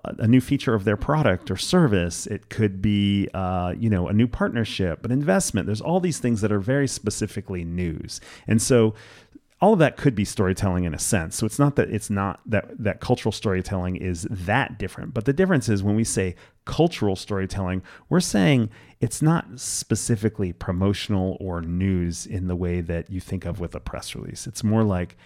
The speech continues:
finding a, a, a user, an artist that's using your technology or your gear, or a, or a partner that you're working with that tells the story in a different way. It's not just,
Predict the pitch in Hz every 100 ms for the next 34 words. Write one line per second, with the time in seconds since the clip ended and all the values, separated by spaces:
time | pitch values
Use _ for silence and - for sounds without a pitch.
0 | - - - - - 90 87 90 87 87
1 | - 104 90 76 - 101 90 - 92 92
2 | 98 123 101 85 76 - 90 - 107 107
3 | 92 - 87 104 104 101 98 82 - 85
4 | - 82 82 85 - 85 78 85 92 80
5 | 76 - 90 87 - 95 87 - 110 104
6 | 95 85 90 90 90 101 107 85 - -
7 | - 123 127 104 - - 95 92 92 82
8 | - 87 - - - - - - - -
9 | 113 - 113 113 113 107 90 90 -